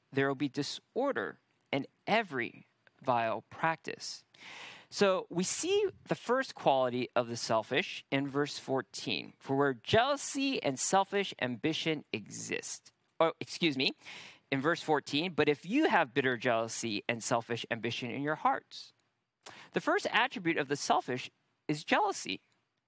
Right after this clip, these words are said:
that the selfish are jealous, that they are never content with what they have because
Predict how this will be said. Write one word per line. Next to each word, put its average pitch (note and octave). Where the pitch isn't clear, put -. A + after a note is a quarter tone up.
that E3
the F3
selfish G3
are F#3
jealous, -
that F#3+
they A#3
are C4+
never D4
content B3
with F#3+
what -
they F#3+
have A3
because F3+